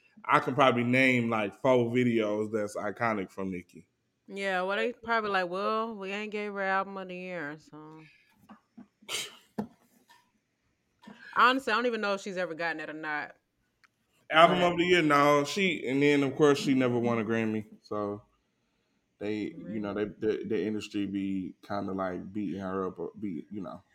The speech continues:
Speaker 2: Yeah,
Speaker 1: Mm-hmm.
Speaker 2: but, I mean, there's a lot of icons that never got Grammys, but I do get how the important that might be. But for m-, for many people, getting a Grammy is great P R, but she don't really need P R at this point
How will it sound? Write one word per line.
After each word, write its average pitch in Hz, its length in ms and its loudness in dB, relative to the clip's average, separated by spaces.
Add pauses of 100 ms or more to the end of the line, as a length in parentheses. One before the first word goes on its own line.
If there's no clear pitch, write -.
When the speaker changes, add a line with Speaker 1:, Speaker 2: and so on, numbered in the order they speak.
Speaker 2:
Yeah, 170 540 -8
Speaker 1:
Mm-hmm. 196 80 -10
Speaker 2:
but, 233 160 2
I 233 140 4
mean, 277 480 0 (420)
there's 320 160 2
a - 20 2
lot 349 140 6
of 233 80 4
icons 220 460 4
that 196 100 0
never 185 220 0
got 165 240 0
Grammys, 170 500 -6
but 233 100 4
I 302 120 10
do 277 160 2
get 214 300 2
how 202 180 6
the 185 160 0
important 190 420 -4
that 175 100 0
might 170 220 -2
be. 180 140 0
But 170 360 -2
for 240 80 0
m-, 240 300 -2
for 254 140 4
many 339 280 0
people, 214 500 -2 (320)
getting 233 240 -2
a 208 60 -8
Grammy 208 360 -2
is 180 240 -4
great 185 360 -2
P 196 200 -6
R, 175 360 0
but 170 160 -6
she - 120 -10
don't 277 160 0
really 247 160 2
need 220 340 -6
P 202 140 -8
R 160 180 -2
at 147 80 -6
this 151 140 -10
point 151 400 -16